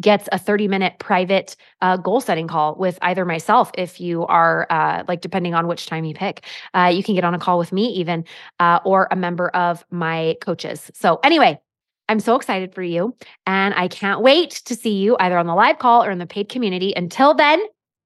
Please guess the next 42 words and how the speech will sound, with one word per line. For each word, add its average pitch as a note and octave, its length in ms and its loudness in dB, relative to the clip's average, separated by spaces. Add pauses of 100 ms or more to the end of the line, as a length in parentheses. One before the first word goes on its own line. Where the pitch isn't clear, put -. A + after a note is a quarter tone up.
(300)
be F#3+ 80 -8
thinking G3 260 -4
about G#3 240 2
these A3 160 -4
buckets - 600 -2 (640)
and G3 240 -2
give A3 220 4
yourself G#3+ 640 0
a F#3 80 -4
little F#3 180 -2
bit F3+ 140 -2
of F3 80 -6
grace F3 500 -4 (340)
on F3+ 360 2 (240)
why, G3 560 4 (140)
when A3 160 0
you've G#3+ 180 -4
been G3 160 0
sending A3 400 -2
these G3+ 200 -2
cold G3 280 -4
messages G#3 500 -4
to C#4 100 -6
people D4 480 -2 (260)
that G#3+ 100 2
have G#3 80 4
been G3 160 2
watching G3+ 360 0
your A3+ 160 0
stories G#3 520 -4
and G#3 100 -4
they've F#3+ 140 -2
never A3 280 0
even G#3+ 220 -4
lifted G3+ 240 -2
a G3 60 -2
finger G3+ 320 -2
of E3+ 80 -2
interest, A#3+ 400 -4
and G3+ 100 -2
you're F#3 80 -2
like, F#3 260 0